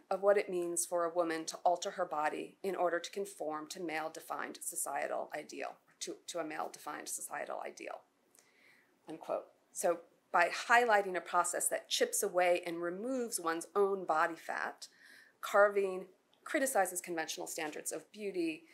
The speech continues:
and the pressure to lose weight, effectively combining feminist and conceptual art practices. Antin's work emerges then out of her own identity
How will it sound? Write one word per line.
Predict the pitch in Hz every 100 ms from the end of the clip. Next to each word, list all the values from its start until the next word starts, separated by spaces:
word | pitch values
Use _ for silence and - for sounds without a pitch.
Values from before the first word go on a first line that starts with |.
| _ -
and | 190
the |
pressure | 180 180 165 170
to | - 180 - _
lose | 175 160 165 151
weight, | 147 120
effectively | - - - 151 110
combining | - 196 202 196 180 170 147
feminist | 151 143 120 - 135
and | 131
conceptual | 151 - - - 110 -
art | 135 -
practices. | - - - - - - - _ _ _ _ _ _ _ _ _ _ _ _ _ _ _ _ _ _ _ _ _ _ _ - - - - _ _ _ _ _
Antin's | 294 294 285 269
work | 220 220 220 - - _ -
emerges | 226 277 285 262
then | 220 190 - -
out | 254 -
of | 214 196
her | - 185 -
own | 190 190 -
identity | 170 160 165 160 156 - -